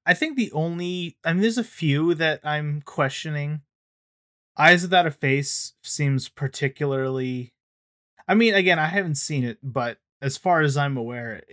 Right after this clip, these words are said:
I mean, it's a good horror movie, but he definitely leans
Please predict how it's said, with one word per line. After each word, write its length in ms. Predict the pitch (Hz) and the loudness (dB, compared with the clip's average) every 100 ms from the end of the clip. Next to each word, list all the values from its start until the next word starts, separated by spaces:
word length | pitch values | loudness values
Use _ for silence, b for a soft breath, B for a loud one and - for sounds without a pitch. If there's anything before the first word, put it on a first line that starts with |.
| - | -8
I 120 | 135 | 0
mean, 140 | 143 135 | 2 2
it's 100 | 143 | 0
a 40 | |
good 180 | 127 127 | -2 -4
horror 340 | 120 117 117 107 | -4 -6 -6 -6
movie, 360 | 101 101 98 | -10 -14 -18
but 200 | 95 98 - B | -16 -18 -20 B
he 100 | - | 4
definitely 400 | 180 220 294 202 | 6 6 4 2
leans 540 | 160 165 165 151 120 | 2 0 0 -2 -2